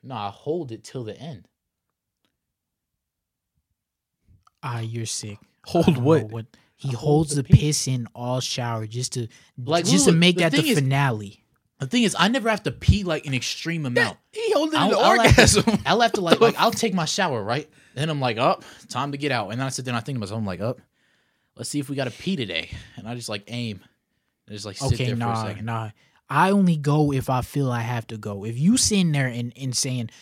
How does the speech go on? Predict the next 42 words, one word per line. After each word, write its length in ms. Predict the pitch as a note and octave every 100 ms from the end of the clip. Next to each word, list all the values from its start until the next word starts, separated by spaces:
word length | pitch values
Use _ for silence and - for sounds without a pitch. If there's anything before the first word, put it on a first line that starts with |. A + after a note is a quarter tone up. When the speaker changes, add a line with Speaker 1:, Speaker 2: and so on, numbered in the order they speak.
| _ -
Speaker 2:
"Let's 220 | C#3 G#3+
see 100 | G#3+
if 100 | F3
I 100 | C3+
got 340 | A#2 B2+ C3
any 240 | B2 A#2 A2+
in 80 |
the 60 | G#2+
tank," 280 | - - G2+
Speaker 1:
I 80 | -
Speaker 2:
like, 80 | B2
Speaker 1:
gotta, 140 | D3
Speaker 2:
you 60 | A#3
Speaker 1:
I 40 |
Speaker 2:
just 160 | A#3 F3+
Speaker 1:
gotta 60 | B2+
make 40 |
Speaker 2:
gotta 260 | D3 E3 F3
Speaker 1:
su- 80 | -
Speaker 2:
force 320 | E3 E3+ -
it 80 | D#3+
out. 240 | D#3+ D#3 - _
That's 200 | B2+ B2+
Speaker 1:
No, 100 | F3+
no, 60 | G3+
I 80 | A3
Speaker 2:
crazy. 80 |
Speaker 1:
don't 100 | C4
force 420 | - - F#3+ A3 A3+
it 80 |
out. 140 | F3+ C3+
I 80 | E3+
just 180 | E3
make 220 | B2+ C#3 D3+
sure 140 | C#3+
that 100 | C3
I 60 | B2+
Speaker 2:
If 60 |
Speaker 1:
don't 60 | C#3
Speaker 2:
you 40 | E3+
Speaker 1:
have 200 | C#4 -
to. 160 | F#2+